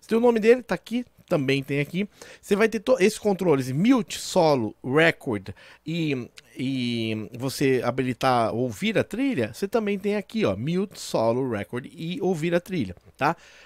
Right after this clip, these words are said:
Os, outros controles, você vai ter tudo nessa região também. Então tem uma certa redundância, porque você vai ter, ver a-, aqui a trilha deitada, né? E aqui a trilha,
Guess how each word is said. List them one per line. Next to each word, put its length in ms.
Os, 240
outros 260
controles, 760
você 300
vai 220
ter 160
tudo 340
nessa 260
região 380
também. 360
Então 200
tem 100
uma 220
certa 240
redundância, 880
porque 420
você 160
vai 140
ter, 120
ver 200
a-, 240
aqui 260
a 40
trilha 340
deitada, 480
né? 200
E 80
aqui 280
a 60
trilha, 480